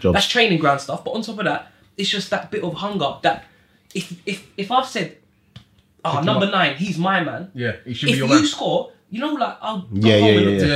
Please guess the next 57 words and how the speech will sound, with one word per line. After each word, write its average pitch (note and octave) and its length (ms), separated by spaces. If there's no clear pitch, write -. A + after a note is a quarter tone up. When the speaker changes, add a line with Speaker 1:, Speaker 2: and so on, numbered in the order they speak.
Speaker 3:
Yeah, C3 60
Speaker 2:
I'll - 80
Speaker 3:
sure. - 160
Speaker 2:
look D3 100
to - 60
kill D3 100
Speaker 3:
Look A3 100
at E3+ 40
Speaker 2:
myself. D#3 180
Speaker 3:
you. D#3+ 120
Yeah, D3 180
yeah, - 20
yeah, B2+ 140
Speaker 2:
Do - 60
you A3+ 60
know A#3 80
what A#3+ 80
I - 20
mean? A#3 140
Speaker 3:
yeah, E3 100
Speaker 2:
Like, G3+ 120
Speaker 3:
yeah. G#3+ 60
Speaker 2:
I'll, A3 300
I A3 180
wanna G3+ 140
hang A#3+ 180
myself. F3 300
How F#3 140
can A3 140
I A3 40
let F3+ 260
my G3 300
man D3 220
score? - 420
Speaker 1:
Mm. G#2+ 320
Speaker 2:
And D#3 80
everyone G3 300
else F3+ 160
has E3 80
done D#3+ 160
their D#3+ 120
job C#3+ 180
except - 260
me. E3 300
Speaker 3:
Yeah. G#2+ 220
Speaker 2:
And D#3 220
we've G3+ 160
not G#3 180
got - 200
that F3+ 160
type F3 280
of E3 60
leadership. E3+ 500
When D#3+ 160
it E3 80
really G3+ 300
matters, G3 520